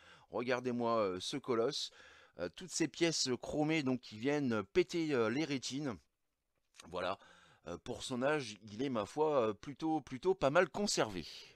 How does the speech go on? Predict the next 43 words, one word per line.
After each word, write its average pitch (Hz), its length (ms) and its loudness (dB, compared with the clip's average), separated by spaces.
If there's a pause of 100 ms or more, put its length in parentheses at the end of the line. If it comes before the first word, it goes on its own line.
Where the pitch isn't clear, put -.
(320)
Et 240 100 4
petit 214 320 2
zoom 196 240 4
justement 165 520 6
sur 180 320 2
le 135 120 6
cucu, 160 400 -4
la 123 140 8
tétette. 107 520 2
Regardez-moi 98 760 2
ça, 117 240 0
si - 180 -4
c'est 104 160 0
pas 90 160 0
beau, 85 300 -2
vraiment, 87 500 -2
voilà, 64 300 -4
ça 123 320 2
en 92 120 4
jette, 87 440 -2
c'est - 320 -6
chrome, 80 400 -2
hein, 67 160 -6
vous 69 80 -16
savez, 73 340 -4
vous 67 140 -10
connaissez 78 400 -4
mon 76 200 -2
amour 85 300 -2
pour 82 160 -4
les 76 140 -2
chromes. 90 320 0 (680)
Ah, 76 380 -4
vraiment, 85 440 -2
que 127 140 0
c'est 107 200 -2
beau, 131 180 4
que 117 160 0
c'est 117 180 0
beau, 170 160 10
que 226 220 8
c'est - 260 6
beau ! 214 1200 6